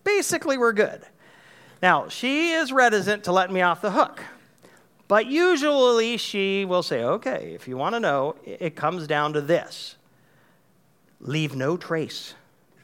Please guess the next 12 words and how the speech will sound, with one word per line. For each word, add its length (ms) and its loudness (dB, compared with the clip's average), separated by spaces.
Pick 200 0
up 160 6
after 160 2
yourself." 500 -6
That's 240 4
the 140 4
answer 220 4
I've 80 6
been 140 0
getting 220 2
for 120 0
years. 320 2